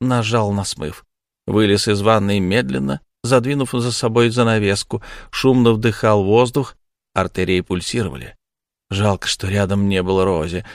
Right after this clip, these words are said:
чтобы оценить его находчивость. "Первоклассная работа. Теперь ты вхож в ближний круг. Я дам тебе свой секретный номер".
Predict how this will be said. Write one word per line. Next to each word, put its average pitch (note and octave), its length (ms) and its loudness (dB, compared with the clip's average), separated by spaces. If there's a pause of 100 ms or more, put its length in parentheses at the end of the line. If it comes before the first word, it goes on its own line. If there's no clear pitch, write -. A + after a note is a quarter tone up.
чтобы F#2+ 300 0
оценить G2 420 -2
его G2+ 180 2
находчивость. G2+ 760 -2 (580)
"Первоклассная F3+ 720 2
работа. F3 480 0 (320)
Теперь - 260 -2
ты C3+ 160 -4
вхож - 380 0
в C3+ 200 -2
ближний C#3 380 0
круг. B2 360 0 (120)
Я A2 240 2
дам G2+ 260 2
тебе A2+ 400 0 (300)
свой A#2+ 400 2
секретный A#2 640 0
номер". F#2+ 500 -2